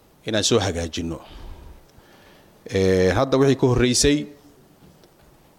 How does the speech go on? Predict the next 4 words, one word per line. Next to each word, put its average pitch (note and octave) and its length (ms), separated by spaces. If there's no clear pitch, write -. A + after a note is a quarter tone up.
een, F#2+ 480
dalka A#2+ 240
Soomaaliya A2+ 600
dowladnimadiisu G#2+ 840